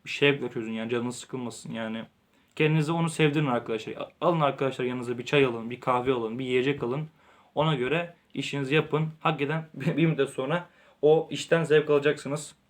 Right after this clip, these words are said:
Bu sadece paragraf için geçerli değil. Matematik için de, biyoloji için de, felsefe için de hepsi için geçerli arkadaşlar. Bunu yapmanızı tavsiye ederim. Arkadaşlar, e,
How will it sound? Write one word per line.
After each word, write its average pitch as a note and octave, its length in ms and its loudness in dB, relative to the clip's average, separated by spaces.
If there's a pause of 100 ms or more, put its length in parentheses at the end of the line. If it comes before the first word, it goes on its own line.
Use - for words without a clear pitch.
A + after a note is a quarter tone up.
(100)
Bu C3+ 120 -4
sadece C#3 320 2
paragraf C#3 320 4
için C#3+ 160 -4
geçerli C3+ 320 2
değil. B2 240 0
Matematik C3 480 -4
için A2+ 240 -10
de, B2 180 -12
biyoloji C3+ 340 4
için A2+ 280 -4
de, A2+ 100 -8
felsefe C3 420 -2
için B2+ 220 -6
de A#2+ 40 -8
hepsi D#3+ 280 -2
için B2 180 -6
geçerli A2+ 300 -4
arkadaşlar. A2 480 -6 (400)
Bunu C3+ 160 0
yapmanızı C#3+ 340 2
tavsiye C#3 340 4
ederim. B2 200 0 (1000)
Arkadaşlar, D#3+ 480 2
e, B2 580 -2